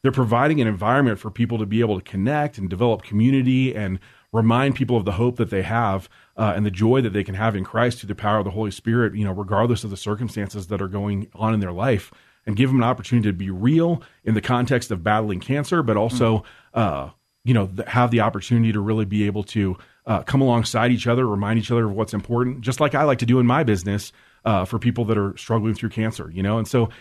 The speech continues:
Speaker 1: there's just awesome opportunities, uh, owning your own business to be able to invest in things like that,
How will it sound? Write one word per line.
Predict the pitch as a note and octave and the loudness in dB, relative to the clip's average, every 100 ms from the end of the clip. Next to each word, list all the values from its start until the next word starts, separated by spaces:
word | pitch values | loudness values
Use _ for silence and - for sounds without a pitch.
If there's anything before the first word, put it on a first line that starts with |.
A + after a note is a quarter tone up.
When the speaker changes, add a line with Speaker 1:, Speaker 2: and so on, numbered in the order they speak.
| - - | -8 0
Speaker 1:
there's | D3 | 2
just | G3 - | 2 2
awesome | A#2+ D#3 D3+ C3+ | 0 0 0 -2
opportunities, | B2 G#2+ - B2 A2+ G2+ G2 - _ _ _ | -2 -4 0 2 2 -2 -4 -10 _ _ _
uh, | A2+ F#2 D#2+ | -2 -2 0
owning | A#2+ B2 | 2 4
your | A#2 G#2+ | 4 4
own | G#2 | 2
business | G2 G#2+ G2+ G2 - | 2 0 0 -4 -4
to | G#2 | -2
be | A2 | 0
able | G#2+ A2 | 0 0
to | - | -4
invest | G2 F#2 G2 - | -6 -4 -4 -2
in | G#2+ | -4
things | G2+ A2+ | -2 -2
like | A2+ G#2 A2 | -2 -2 -2
that, | A2 A#2+ | 0 0